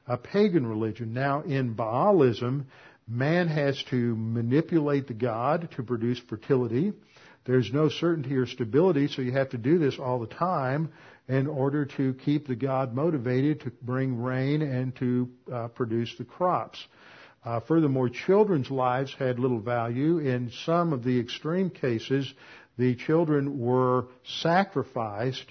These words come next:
and they were burned alive in the arms of these idols. They would build up these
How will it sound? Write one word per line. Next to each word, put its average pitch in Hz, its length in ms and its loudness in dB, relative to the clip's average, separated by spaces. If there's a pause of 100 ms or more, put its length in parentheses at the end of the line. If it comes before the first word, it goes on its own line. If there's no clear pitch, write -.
(460)
and 131 480 2
they 135 140 4
were 123 240 2
burned 151 560 0
alive 135 1000 0
in 131 320 -2
the 127 300 0
arms 139 460 -2
of 127 160 -10
these 120 340 -2
idols. 127 460 0
They 120 80 -6
would 113 180 -6
build 123 240 0
up 123 200 -4
these 113 280 -4